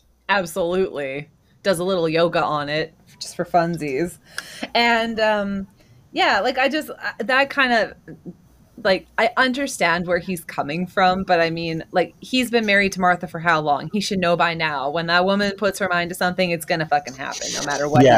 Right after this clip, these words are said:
Speaker 1: he says. So.
Speaker 2: And they are, they are,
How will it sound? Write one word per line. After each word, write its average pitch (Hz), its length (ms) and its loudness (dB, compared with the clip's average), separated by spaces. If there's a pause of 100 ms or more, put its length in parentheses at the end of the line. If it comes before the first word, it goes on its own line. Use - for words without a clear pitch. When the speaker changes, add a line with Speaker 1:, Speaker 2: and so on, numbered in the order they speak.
Speaker 1:
he 98 140 4
says. 67 100 -8 (300)
So. 202 240 2
Speaker 2:
And 143 100 6
they 151 140 10
are, 156 480 8
they 135 180 6
are, 139 500 8